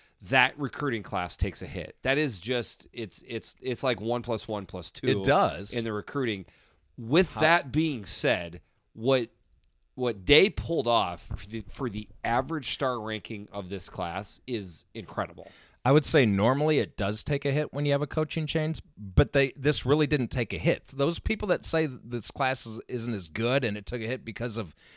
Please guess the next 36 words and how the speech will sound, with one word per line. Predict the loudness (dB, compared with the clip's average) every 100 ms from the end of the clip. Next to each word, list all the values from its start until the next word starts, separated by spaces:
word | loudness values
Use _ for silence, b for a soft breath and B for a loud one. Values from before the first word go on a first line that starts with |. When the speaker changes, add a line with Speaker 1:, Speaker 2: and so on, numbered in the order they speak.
| 0
Speaker 1:
They're | 4
Speaker 2:
the | 8
Speaker 1:
just | 6
Speaker 2:
coach |
Speaker 1:
looking | 6 0
at | 0
the | -2
rankings. | -2 -2 -6 6
Speaker 2:
Yeah, | 8 10
they | 8
just, | 6 4 0 2
they're | 6 8
not | 6 2 4
really | 6 8
paying | 4 2 0
attention. | -2 -2 -2 -4 -8 -4
They're, | -4 0
they're | 0
just | 2 0 2
seeing | 4 4
the, | 2 -4
the, | -2 -2 -2 -8
the, | -8 -8 -10 -2
you | 0
know, | 2
the, | 0
the | -4 -6
raw | 0 4 4
ranking | 4 2 0 2 2 4
number. | 2 2 -2
Speaker 1:
Exactly. | -8 -10 -12 -4
Speaker 2:
This | 0
is | 0
a | 2
great | 4 4
class. | 4 2 2 0 -8